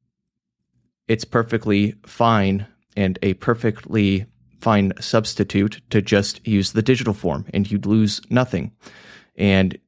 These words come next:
he says the only reason that you ought to switch to digital form, which I'll, I'll, I'll get into that later, but the bottom line is this. Write notes down by hand,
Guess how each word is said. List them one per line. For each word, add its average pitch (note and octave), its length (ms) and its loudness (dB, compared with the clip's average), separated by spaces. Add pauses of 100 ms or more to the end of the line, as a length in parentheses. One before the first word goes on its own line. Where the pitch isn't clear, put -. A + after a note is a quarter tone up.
(480)
he A2 160 -6
says G2+ 260 0
the F#2+ 100 0
only G#2+ 340 4
reason G#2+ 340 2
that G2 140 0
you F#2+ 480 0 (340)
ought G#2 340 2
to G2+ 240 -2
switch - 320 -6
to F#2+ 80 -8
digital F3+ 280 0
form, G2+ 320 -4
which - 240 -8
I'll, - 200 0
I'll, D#3 260 0
I'll F3 100 4
get D#3+ 140 2
into A2+ 160 0
that G#2+ 220 2
later, F2+ 240 0
but - 300 -2 (320)
the D#3+ 60 -12
bottom A3+ 220 2
line A2+ 180 4
is - 120 -4
this. - 380 -6 (3750)
Write C#3 240 0
notes C#3+ 320 0
down A#2 220 4
by A2 160 4
hand, A2 360 2